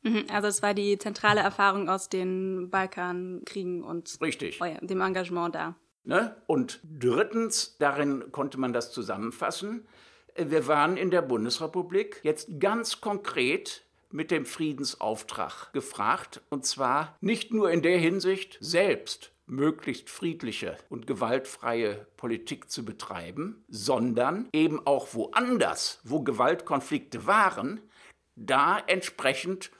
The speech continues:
Speaker 2: zu friedlichen Entwicklungen also beizutragen. Also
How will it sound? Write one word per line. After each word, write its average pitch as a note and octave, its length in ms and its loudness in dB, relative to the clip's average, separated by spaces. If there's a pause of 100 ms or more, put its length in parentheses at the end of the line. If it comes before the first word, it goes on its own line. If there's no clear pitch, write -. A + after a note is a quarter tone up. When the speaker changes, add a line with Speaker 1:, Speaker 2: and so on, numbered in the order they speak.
Speaker 2:
zu E3+ 480 -2 (340)
friedlichen F#3+ 1040 -2
Entwicklungen D#3 760 0
also C#3 200 -2
beizutragen. C3 920 -4 (300)
Also A#2+ 320 0